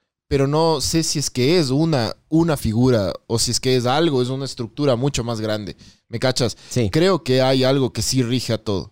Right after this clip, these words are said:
Speaker 2: Agnóstico eres, entonces.
Speaker 1: Sí, soy agnóstico yo.
Speaker 2: Sí, no eres
Speaker 1: Mm.
Speaker 2: ateo.
Speaker 1: Respeto mucho la religión y respeto mucho la religión católica, la verdad. No,
Speaker 2: O sea,
Speaker 1: no,
Speaker 2: la religión
Speaker 1: este podcast no es para decir, "Ah, váyanse a la verga los, los
Speaker 2: O
Speaker 1: católicos".
Speaker 2: sea, yo sí opino que se vayan a la verga.
Speaker 1: O sea,
Speaker 2: Un
Speaker 1: para
Speaker 2: poquito,
Speaker 1: mí,
Speaker 2: pero un
Speaker 1: para
Speaker 2: poquito.
Speaker 1: mí,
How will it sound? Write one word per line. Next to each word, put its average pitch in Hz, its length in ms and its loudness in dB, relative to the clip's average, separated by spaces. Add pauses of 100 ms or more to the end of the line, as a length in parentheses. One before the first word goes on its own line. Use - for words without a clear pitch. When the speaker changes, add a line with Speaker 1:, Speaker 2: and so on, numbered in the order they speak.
Speaker 2:
Agnóstico 127 540 -4
eres, 64 140 -12
entonces. - 480 -10
Speaker 1:
Sí, 175 180 0
soy 151 160 0
agnóstico 104 520 -4
yo. 62 120 -8
Speaker 2:
Sí, 92 180 -6
no 110 100 -2
eres 135 120 0
Speaker 1:
Mm. 135 40 2
Speaker 2:
ateo. 101 400 -2 (600)
Speaker 1:
Respeto 147 440 0
mucho 165 260 0
la 143 100 4
religión 120 440 0
y 143 40 0
respeto 120 400 -2
mucho 117 240 -4
la 107 120 0
religión 98 320 -4
católica, 107 420 -4
la 90 100 -2
verdad. 101 280 -2
No, 107 140 -2
Speaker 2:
O - 20 0
sea, 104 340 0
Speaker 1:
no, 113 140 -2
Speaker 2:
la 185 80 2
religión 208 400 2
Speaker 1:
este 156 160 -2
podcast 156 400 -2
no 123 220 2
es 143 200 2
para 110 320 0
decir, 113 500 0
"Ah, 104 240 0
váyanse 107 340 -2
a - 20 -2
la 98 100 -2
verga 107 320 0
los, 95 220 -2
los 92 120 -6
Speaker 2:
O - 40 -20
Speaker 1:
católicos". 120 360 -2
Speaker 2:
sea, 302 100 0
yo 302 100 4
sí 165 420 0
opino 139 300 0
que - 40 -8
se - 80 -4
vayan 117 140 0
a 110 60 -2
la 104 80 0
verga. 107 140 2
Speaker 1:
O 143 40 2
sea, 160 140 2
Speaker 2:
Un 233 60 -4
Speaker 1:
para 156 160 2
Speaker 2:
poquito, 170 180 0
Speaker 1:
mí, - 40 0
Speaker 2:
pero 95 140 -2
un - 60 -12
Speaker 1:
para 139 180 0
Speaker 2:
poquito. 160 260 -2
Speaker 1:
mí, 131 320 -6